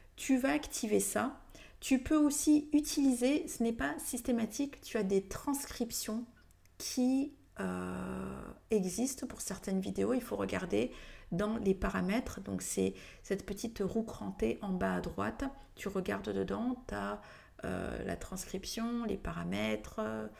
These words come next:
Euh, et si ce n'est pas dans cette roue crantée, c'est dans la partie, euh, sous-titres. Donc, parfois, dans les sous-titres, t'as les sous-titres et on te propose également la transcription. Donc,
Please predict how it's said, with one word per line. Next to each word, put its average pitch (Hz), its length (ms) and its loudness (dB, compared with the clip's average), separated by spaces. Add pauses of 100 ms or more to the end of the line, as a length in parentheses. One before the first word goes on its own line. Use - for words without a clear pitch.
(340)
Euh, 180 580 -4
et - 80 0
si - 180 -4
ce 202 160 -2
n'est 196 80 0
pas 208 200 2
dans 196 120 -2
cette 196 200 -6
roue - 120 -10
crantée, 240 460 0
c'est 247 460 0 (400)
dans 104 160 0
la 101 120 2
partie, 113 500 -2
euh, 87 220 0 (800)
sous-titres. - 580 -6 (200)
Donc, 175 180 -8
parfois, 214 320 -2
dans 208 140 -2
les 196 80 0
sous-titres, 226 400 -6
t'as 202 80 2
les 185 80 0
sous-titres - 500 -4
et 185 40 -2
on 180 60 -2
te 190 120 -4
propose 220 360 2
également 208 280 0
la 214 100 0
transcription. 190 640 -6 (1600)
Donc, 226 120 0